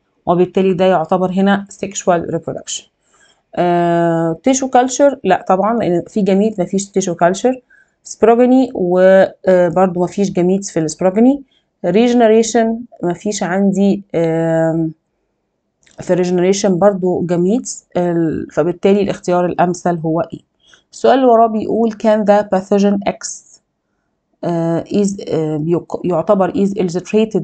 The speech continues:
the opposite figure be used as a vaccine؟"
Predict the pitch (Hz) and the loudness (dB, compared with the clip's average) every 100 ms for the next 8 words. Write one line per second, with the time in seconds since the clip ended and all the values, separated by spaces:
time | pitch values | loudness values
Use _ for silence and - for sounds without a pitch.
0 | 160 - 196 202 190 196 180 170 160 156 | -2 -4 -2 -2 -2 -4 -4 -2 -4 -4
1 | 180 180 196 202 202 _ _ _ _ - | -4 0 2 0 -2 _ _ _ _ -4
2 | 185 185 170 170 - 190 196 | 0 0 -2 -4 -4 -2 0